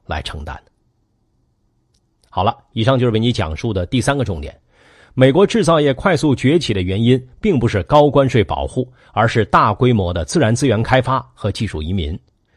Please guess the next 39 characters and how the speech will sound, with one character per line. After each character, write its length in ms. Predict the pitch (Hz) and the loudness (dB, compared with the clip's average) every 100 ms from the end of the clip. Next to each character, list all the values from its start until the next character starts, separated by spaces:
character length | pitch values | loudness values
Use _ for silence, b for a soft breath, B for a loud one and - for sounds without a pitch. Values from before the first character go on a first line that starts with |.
| b b b b | b b b b
一 160 | - 185 | -2 0
九 220 | 131 123 | 4 2
七 160 | 120 160 | 2 0
零 160 | 160 | 2
年 140 | 147 127 | 2 2
代 160 | 139 | 2
以 120 | 113 101 | 2 0
后， 200 | 139 113 | 2 2
美 160 | 104 | 0
国 160 | 101 135 | 0 0
制 180 | 175 120 | 2 0
造 180 | 127 | 0
业 80 | 113 | 0
的 80 | 98 | 0
萎 200 | 82 73 | -2 -6
缩 300 | 73 135 170 b b | -2 0 0 b b
也 240 | 113 90 71 | -6 -4 -4
不 220 | 104 180 | -4 0
是 160 | 190 | 0
主 140 | 123 85 | -2 -2
要 100 | 87 | -4
由 160 | 82 | -2
贸 240 | 101 165 110 | 0 0 0
易 80 | 80 | -4
造 220 | 87 69 | -8 -10
成 120 | - - | -14 -20
的， 100 | - _ _ - | -20 _ _ 2
高 220 | 123 113 | 4 6
关 180 | 120 117 | 4 2
税 240 | 107 - _ | -2 -4 _
并 220 | 214 185 | -2 0
不 80 | 107 | 0
能 160 | 90 98 | -2 -4
挽 220 | - 76 | -6 -4
救 200 | 123 101 _ | -4 -4 _
美 220 | 107 80 | -6 -6
国 200 | 71 76 | -8 -10
制 160 | 71 92 | -8 -10
造。 240 | - - | -10 -12